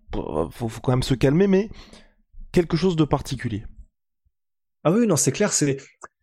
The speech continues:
Speaker 2: depuis le, enfin, ça fait tellement des années que Mansour, c'est vraiment le, c'est le Joker, quoi. C'est le gars, tout le monde, Georges Saint-Pierre en tête,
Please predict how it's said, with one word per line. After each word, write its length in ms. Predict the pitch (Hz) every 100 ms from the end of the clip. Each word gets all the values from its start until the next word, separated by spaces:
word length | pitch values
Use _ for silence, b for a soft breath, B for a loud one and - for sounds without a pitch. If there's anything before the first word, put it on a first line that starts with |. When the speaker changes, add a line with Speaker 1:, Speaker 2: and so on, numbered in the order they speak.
| -
Speaker 2:
depuis 360 | 127 143 - 175
le, 340 | 143 123 110
enfin, 180 | 104 120
ça 120 | -
fait 140 | - -
tellement 400 | 151 165 160 143
des 300 | 135 110 131
années 220 | 160 160
que 100 | 131
Mansour, 480 | 120 117 - 151 -
c'est 120 | 117
vraiment 280 | 110 127 160
le, 180 | 110
c'est 180 | 104 -
le 100 | 110
Joker, 500 | 98 143 147 208 -
quoi. 160 | - 123
C'est 260 | - 131 117
le 140 | 117
gars, 320 | 110 156 170 _ _ _
tout 240 | 277 240 196
le 160 | 185
monde, 220 | 180 180 -
Georges 520 | 113 214 202 156 -
Saint-Pierre 560 | - 175 151 - 180 135
en 80 |
tête, 360 | 135 175 170